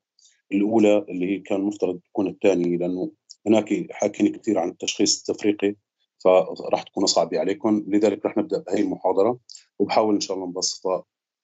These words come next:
آه، قدر الإمكان. آه، الحوادث الوعي الدماغي هي من الأمراض الشائعة والشائعة كثير، بتشوفوها، آه، بالمشافي وبالإسعافات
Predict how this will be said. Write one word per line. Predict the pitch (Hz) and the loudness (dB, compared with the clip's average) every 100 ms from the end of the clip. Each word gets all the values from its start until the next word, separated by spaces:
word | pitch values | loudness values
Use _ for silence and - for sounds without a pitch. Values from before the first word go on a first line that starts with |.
| 85 | -6
آه، | 82 - | -4 -2
قدر | 98 98 | 0 0
الإمكان. | - 90 87 113 120 - _ _ _ - | 0 -6 -2 -2 -4 -10 _ _ _ -4
آه، | 87 | -2
الحوادث | 90 - 123 123 - | 0 4 4 4 2
الوعي | 104 104 101 90 82 - | 2 4 2 -2 -8 -12
الدماغي | 90 87 - 110 101 101 107 107 - - | -10 -4 2 4 4 2 0 -2 -6 -6
هي | 101 95 92 | -2 -2 -2
من | 90 90 87 | -2 0 -2
الأمراض | 87 98 101 | -2 4 4
الشائعة | 90 - 104 90 90 95 | 4 2 2 2 4 2
والشائعة | 80 - 92 80 | 2 -2 -2 -4
كثير، | 78 - 117 123 _ _ _ - | -2 4 4 4 _ _ _ -4
بتشوفوها، | 90 113 - 107 104 98 - _ 92 | 2 2 4 2 4 2 0 _ 0
آه، | 92 | 2
بالمشافي | 87 90 95 92 104 95 101 95 | 2 0 0 2 2 2 2 0
وبالإسعافات | 87 90 85 98 92 - 95 92 | 0 -2 0 4 2 2 0 0